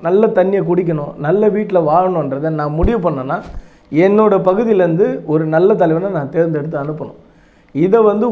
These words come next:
ஒவ்வொருத்தரும் முடிவு பண்ணி ஓட்டு போடணும். இதுதான் ஓட்டு உரிமை. அவங்க ஓட்டு உரிமைன்றது வந்து ஒரு சாதாரணமா நினைச்சுக்கிறாங்க. அந்த உரிமை நம்ம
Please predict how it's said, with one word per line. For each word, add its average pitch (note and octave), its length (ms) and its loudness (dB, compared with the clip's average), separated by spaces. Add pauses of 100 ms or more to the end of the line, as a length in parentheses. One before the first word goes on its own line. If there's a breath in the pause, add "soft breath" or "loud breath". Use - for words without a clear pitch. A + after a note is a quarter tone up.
ஒவ்வொருத்தரும் A3 760 2
முடிவு A#3+ 340 4
பண்ணி F3 220 -2 (480)
ஓட்டு G3 180 4
போடணும். D3+ 320 -2
இதுதான் C4 400 2
ஓட்டு G3+ 300 2
உரிமை. A3+ 280 0 (540 soft breath)
அவங்க A3+ 200 4 (380)
ஓட்டு C4 260 0
உரிமைன்றது A#3+ 600 0
வந்து G3+ 200 -4 (360)
ஒரு F#3 180 2
சாதாரணமா A#3+ 420 2 (120)
நினைச்சுக்கிறாங்க. D#3 540 -6 (1080 soft breath)
அந்த D#3+ 180 2 (140)
உரிமை B3+ 300 4
நம்ம G#3 240 2